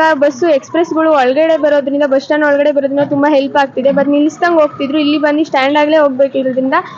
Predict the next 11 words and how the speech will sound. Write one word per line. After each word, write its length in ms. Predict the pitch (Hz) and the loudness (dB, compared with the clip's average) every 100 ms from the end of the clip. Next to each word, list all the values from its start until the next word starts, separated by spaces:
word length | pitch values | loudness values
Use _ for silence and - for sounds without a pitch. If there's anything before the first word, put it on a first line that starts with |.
| - - | -20 -2
ರಶ್ 360 | 285 302 359 359 | 0 2 0 0
ತುಂಬಾ 300 | 339 320 330 | 0 2 0
ಕಡಿಮೆ 360 | 320 277 294 | 0 0 0
ಆಗ್ತಿದೆ, 260 | 311 294 339 | -2 0 0
ಮತ್ತೆ 320 | 330 294 302 | 0 0 -2
ಜನರಿಂದ, 600 | 269 262 269 320 311 311 320 302 277 254 | 0 0 0 0 0 2 2 2 2 0
ಜನರು 360 | 247 277 302 349 | -2 -2 -2 -2
ಸಹ 260 | 349 302 330 | 0 0 0
ತುಂಬಾ 300 | 320 294 311 269 254 - | -2 0 2 0 -2 -2
ಅನುಕೂಲ 340 | 277 294 320 311 | 0 0 0 0
ಆಗ್ತಿದೆ. 380 | 262 269 247 | 0 -2 -2